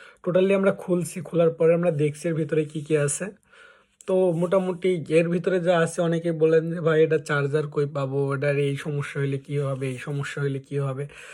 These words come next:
আসলে ভাই, যেই সমস্যা হোক, আমাদেরকে নক দেবেন। Then আমরা আপনাদেরকে, আমাদের নাম্বার তো আছেই পেজে, আপনারা আমাকে ওইখান থেকে নক দেওয়ার পরে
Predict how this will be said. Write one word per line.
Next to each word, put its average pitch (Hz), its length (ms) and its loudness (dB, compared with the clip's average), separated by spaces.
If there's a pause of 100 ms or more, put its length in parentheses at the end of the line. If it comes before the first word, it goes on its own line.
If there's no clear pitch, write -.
(180)
আসলে 175 320 -2
ভাই, 185 240 0 (320)
যেই 180 200 4
সমস্যা 196 440 2
হোক, 202 640 2
আমাদেরকে 170 420 -2
নক 160 300 0
দেবেন। 185 260 -2 (680)
Then 151 180 0 (720)
আমরা 156 300 0
আপনাদেরকে, 160 540 -2
আমাদের 156 320 0
নাম্বার 156 360 -2 (100)
তো 160 80 0
আছেই 156 420 -4
পেজে, 143 320 -2
আপনারা 143 360 -6
আমাকে 139 300 -6
ওইখান 143 300 -4
থেকে 147 180 -8
নক 147 220 -4
দেওয়ার 156 280 0
পরে 165 320 -2